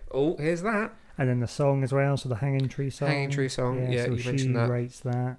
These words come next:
Speaker 2: So his love interest wrote that song. It's almost like a, not like a mock to him, but he, he took it as a mock.
Speaker 1: Right.
Speaker 2: And then there's just, there's some scenes where there's, like, there's him,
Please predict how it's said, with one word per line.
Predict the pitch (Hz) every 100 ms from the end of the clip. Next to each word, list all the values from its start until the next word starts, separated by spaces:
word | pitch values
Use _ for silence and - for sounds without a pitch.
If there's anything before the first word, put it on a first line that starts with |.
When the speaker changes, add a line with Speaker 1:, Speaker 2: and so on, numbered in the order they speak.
| -
Speaker 2:
So | 127
his | 117 120
love | 120 120
interest | 117 - 113
wrote | 110 120 113
that | 113 113
song. | - 117 120 123 117 - _ - - - - - - - - _ -
It's | 120
almost | 120 113 -
like | 110
a, | 107 104 90 - - - - _ _ _ _ _ _ _ _ _ _ _ _ _ _ _ _ _ -
not | 240 214
like | 156
a | 127
mock | 123 131 - -
to | -
him, | 113 147 151 160 151 -
but | 120
he, | 123 98 -
he | 131
took | 120 135 123
it | -
as | 127
a | 123
mock. | 120 123 139 - - -
Speaker 1:
Right. | 107 104 - - - - - -
Speaker 2:
And | 123 127
then | 127 135
there's | 147
just, | - 156 - _
there's | 143 135
some | - 135
scenes | - 151 147 131
where | 135
there's, | 123 110
like, | 120 117 131
there's | 117 -
him, | 139 123 120 120 117